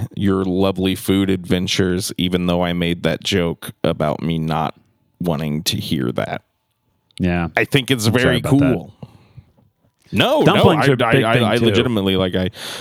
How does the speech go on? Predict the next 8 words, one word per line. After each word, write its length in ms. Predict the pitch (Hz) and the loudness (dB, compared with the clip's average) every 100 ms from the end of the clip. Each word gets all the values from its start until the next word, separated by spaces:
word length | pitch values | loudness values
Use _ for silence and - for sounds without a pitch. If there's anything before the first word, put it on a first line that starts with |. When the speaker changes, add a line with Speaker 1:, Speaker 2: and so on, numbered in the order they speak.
| - - | -6 -2
Speaker 1:
uh, 320 | 87 92 82 | 0 0 -4
that 220 | 92 123 - | -2 -2 0
sounds 280 | 131 120 104 | 0 0 -2
incredible. 640 | 92 - 98 82 - - - | 0 0 -2 -4 -8 -12 -4
Like, 220 | 87 92 | -4 -2
I 120 | 92 | -2
would, 240 | 90 92 85 113 - - - - _ - | 0 -2 -6 -16 -18 -20 -20 -20 _ -4
uh, 280 | 117 127 | -2 -2